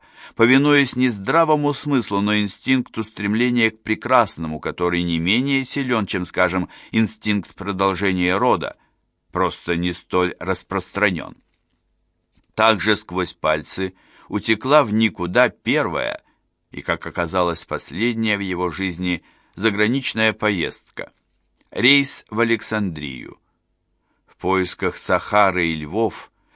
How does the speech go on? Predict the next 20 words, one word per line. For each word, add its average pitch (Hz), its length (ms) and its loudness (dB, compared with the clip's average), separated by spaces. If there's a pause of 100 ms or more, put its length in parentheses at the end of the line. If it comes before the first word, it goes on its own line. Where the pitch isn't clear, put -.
(240)
пройдя 107 420 4
несколько 107 580 0
широких, 98 840 -2 (180)
жарких, 90 600 0
как 87 260 -2
пекло, 82 640 -2
улиц, 127 560 -4 (500)
я 170 160 0
выбрался 151 580 2
к - 40 -10 (140)
канаве 107 480 4
с - 100 -4
мутной 90 440 -2
водой. 65 500 -8 (640)
За 104 180 2
ней 135 180 4
тянулись 113 460 0
плантации 101 880 0
и 92 260 -4
огороды. 73 760 -6